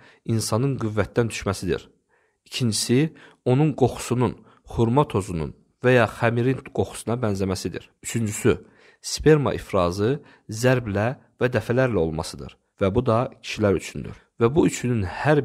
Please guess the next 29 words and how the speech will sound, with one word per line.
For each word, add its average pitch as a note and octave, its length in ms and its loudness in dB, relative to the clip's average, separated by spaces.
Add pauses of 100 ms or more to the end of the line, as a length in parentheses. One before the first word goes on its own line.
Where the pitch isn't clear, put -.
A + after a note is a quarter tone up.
biri E2 240 -2 (220)
onun A#2+ 200 0
sperma B2+ 480 -2
olduğunu F#2 520 -2
sübut A2+ 280 -4
etmək G#2+ 380 -2
üçün - 300 -6 (100)
kifayətdir. - 600 -2 (640)
Onların A2+ 440 4
hamısının G#2 640 -2
bir A#2 100 0
anda F#2+ 220 0
olması F2 540 -2 (100)
şərt - 360 -8
deyil. E2 200 -2 (680)
Məziyə A#2+ 380 4
gəlincə, C3 460 2 (340)
o, - 440 2
yaxınlıq A2+ 500 0
etməyi G#2+ 400 -2
fikirləşmək F#2+ 720 -4 (140)
və A2+ 100 0
ya G#2+ 100 2
istəmək - 460 -4
zamanı F2+ 340 -2
çıxan A2 380 -2 (240)
ağ, A#2 200 4 (340)
yapışqan A#2 440 0
sudur. A2 400 -4